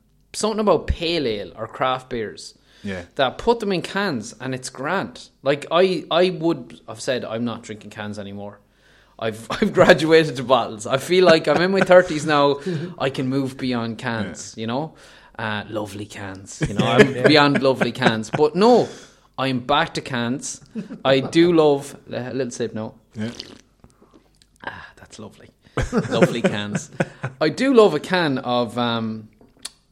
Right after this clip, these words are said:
Speaker 1: I have a K P A and I love a can of Brooklyn. Brooklyn Lager is my favourite. I don't even, I couldn't say it's a craft beer.
Speaker 2: Right.
Speaker 1: But it's a beer that I wouldn't have drank until recently, and a bottle or can is just so satisfying.
Speaker 2: Does O'Hara's Pale Ale count as a craft beer?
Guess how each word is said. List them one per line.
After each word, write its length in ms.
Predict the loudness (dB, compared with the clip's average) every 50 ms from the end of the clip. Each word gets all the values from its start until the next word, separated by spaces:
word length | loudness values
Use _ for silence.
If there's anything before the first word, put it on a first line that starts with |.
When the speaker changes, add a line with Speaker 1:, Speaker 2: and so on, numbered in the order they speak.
| _ -14
Speaker 1:
I 40 | -14
have 120 | -12 -12
a 40 | -10
K 180 | -4 -2 -2 -2
P 220 | -2 -2 -2 0
A 180 | 0 0 -2 -2
and 140 | -6 -6
I 140 | -6 -6 -6 -6
love 260 | -4 -2 -2 -2 -2
a 40 | -6
can 240 | -10 -8 -6 -6 -6
of 60 | -4
Brooklyn. 400 | -4 -4 -6 -6 -6 -12 -12 -12 -14 _
Brooklyn 320 | -4 -4 -2 -2 -2 -2 0
Lager 220 | 0 0 0 -2
is 100 | -4 -4
my 100 | -6 -6
favourite. 480 | -6 -4 -4 -2 -2 -2 -4 -6 -8 -8 -4
I 120 | -2 0
don't 180 | 2 2 2 0
even, 240 | 0 -2 -4 -6 -4
I 140 | -4 -4 -4
couldn't 320 | -4 -4 -4 -4 -2 -2
say 120 | -2 -2
it's 120 | -4 -4 -6
a 40 | -10
craft 360 | -4 -2 -2 -2 -2 -6 -6
beer. 300 | -6 -4 -4 -4 -6 -10 -18 _ _ _ _ -12 -8
Speaker 2:
Right. 200 | -8 -8 -8 -4
Speaker 1:
But 160 | -4 -2 -2
it's 120 | -2 -4 -6
a 60 | -8
beer 500 | -6 -4 -2 0 2 2 2 2 2 0
that 220 | -4 -6 -4 -2
I 20 | 0
wouldn't 220 | 0 0 0 -2
have 80 | -4 -4
drank 280 | -4 -4 -4 -4 -8
until 220 | -10 -12 -10 -10 -8
recently, 500 | -8 -6 -8 -8 -10 -12 -12 -12 -12 -14
and 180 | -12 -12 -12 -12
a 20 |
bottle 340 | -10 -6 -6 -6 -6 -6 -8
or 120 | -12 -12
can 340 | -14 -14 -12 -12 -12 -12 -12
is 220 | -16 -20 -20 -20 -20 -20 -16
just 480 | -12 -12 -12 -12 -12 -14 -18 -18 -20
so 280 | -14 -12 -10 -10 -10 -10
satisfying. 540 | -10 -10 -10 -10 -12 -14 -16 -18 -20 -20 -20 _ _ -4
Speaker 2:
Does 280 | -2 0 0 0 -2 -4 -4 -2
O'Hara's 680 | 0 0 0 -2 -4 -2 2 4 6 6 6 4 4 2
Pale 360 | 0 -2 0 2 2 4 4 4
Ale 200 | 2 0 -2 -6
count 240 | -6 -8 -8 -8 -8
as 80 | -10
a 40 | -12
craft 360 | -10 -8 -8 -8 -8 -8 -10
beer? 200 | -12 -14 -14 -14